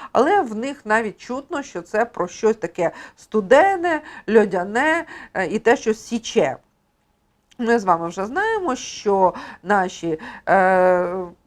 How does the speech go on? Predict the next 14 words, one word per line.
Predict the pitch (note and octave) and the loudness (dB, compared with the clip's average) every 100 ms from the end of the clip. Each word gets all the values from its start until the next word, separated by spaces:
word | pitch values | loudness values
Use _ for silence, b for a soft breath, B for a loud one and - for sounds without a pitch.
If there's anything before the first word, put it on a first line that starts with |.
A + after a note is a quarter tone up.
| _ | _
пращури | A#3+ D#4 A4+ - F4 C4+ | 6 6 4 0 -2 -4
спостерігали | - C#4 C#4 C#4+ C4 A3 G3+ E3+ E3 | -2 -4 -2 -2 0 2 0 0 -4
завжди | E3+ F#3+ F3+ E3 F#3 | -4 -6 -6 -6 -6
за | E3+ F3+ | -4 -8
цим | - F#3+ A3 | -8 -12 -10
місяцем | A4+ A4+ G4+ A3+ - | -10 -8 -6 -6 -8
і | D4+ | -10
вважалося, | E4 D4 D#4+ D4+ B3+ G3 D#3+ D#3 D#3 E3 D#3 B B B B | -4 0 0 2 4 6 4 2 -4 -8 -8 B B B B
що | - - - A#3 F#3+ - | -16 -10 0 2 2 0
назвали | F3 A3+ C4 A3+ D4 C#4+ G#3+ | 0 2 2 2 4 4 2
вони | F#3 G3+ G3 | -2 -8 -6
його | F#3 F3+ E3+ F#3+ | -4 -4 -2 -6
ще | F#3 - D3+ | -6 -12 -12
січнем, | - - B3+ G#4+ - - G#3 E3+ | -14 -10 -6 -6 -8 -10 -4 -4